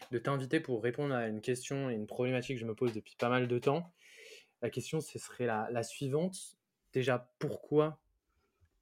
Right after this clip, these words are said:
et ensuite comment créer un graduate programme ? Donc, on va commencer justement avec la première partie de la question, Cyriac, si ça te, ça te va. Pourquoi aujourd'hui, euh, c'est intéressant, euh, selon toi, de créer un graduate programme ?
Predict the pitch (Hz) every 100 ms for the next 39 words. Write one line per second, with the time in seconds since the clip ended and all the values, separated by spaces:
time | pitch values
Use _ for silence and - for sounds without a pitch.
0 | - 156 135 - 120 - 127 120 139 -
1 | _ _ - - - - - 135 151 127
2 | 113 113 113 110 - 104 117 156 104 -
3 | - - _ 107 - 113 113 - 127 -
4 | 127 120 104 - 127 143 131 120 - 139
5 | 123 107 101 120 - 135 127 113 117 -
6 | - 104 107 104 104 - 117 113 117 196
7 | - - - _ _ - 139 - 170 147
8 | 123 120 120 123 151 160 156 123 110 110
9 | - 123 127 143 127 120 135 147 - _
10 | _ _ _ 120 110 - 110 107 135 113
11 | - - 139 104 101 110 110 120 - -
12 | 104 101